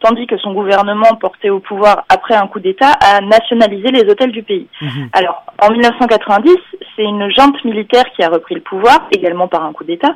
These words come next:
Speaker 2: Mhm.
Speaker 1: et qui a réouvert les portes du pays aux investissements étrangers. Il y a un ministère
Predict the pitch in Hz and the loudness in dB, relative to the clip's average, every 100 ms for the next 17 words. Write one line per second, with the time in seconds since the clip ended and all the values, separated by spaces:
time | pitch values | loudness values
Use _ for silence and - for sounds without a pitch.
0 | - 120 120 208 240 285 285 - 196 254 | -6 -14 -10 -2 2 2 0 -2 2 2
1 | 226 262 240 208 226 220 190 - 175 240 | 4 2 2 2 2 0 -4 -6 -2 0
2 | 370 262 247 208 196 - 190 277 294 285 | 2 2 2 0 -4 -10 -2 0 0 0
3 | 220 180 - - - - - - 185 180 | -2 -2 -8 -14 -20 -20 -20 -4 -2 0
4 | 202 220 - 247 | -2 -2 0 4